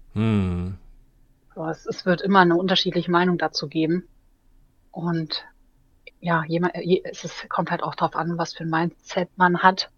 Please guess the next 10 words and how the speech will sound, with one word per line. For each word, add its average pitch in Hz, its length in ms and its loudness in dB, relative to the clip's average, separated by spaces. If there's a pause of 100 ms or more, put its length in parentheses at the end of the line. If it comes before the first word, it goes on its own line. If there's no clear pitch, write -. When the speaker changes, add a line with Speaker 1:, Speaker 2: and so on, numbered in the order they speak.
(120)
Speaker 1:
Hm. 95 400 -2
Speaker 2:
Und 160 200 0 (140)
je 170 140 0
nachdem 170 420 2
wird 170 160 0
auch 160 120 -6
die 175 140 -2
Wahrnehmung 156 400 2
dessen 165 280 -4
sein. 147 400 -8